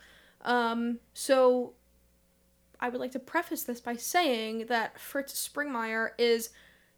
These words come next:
extremely Christian,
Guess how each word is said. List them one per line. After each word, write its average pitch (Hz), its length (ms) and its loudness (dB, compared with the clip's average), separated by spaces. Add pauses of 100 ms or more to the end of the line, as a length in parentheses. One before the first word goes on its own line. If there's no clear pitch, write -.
(120)
extremely 254 1700 0 (220)
Christian, 220 880 -4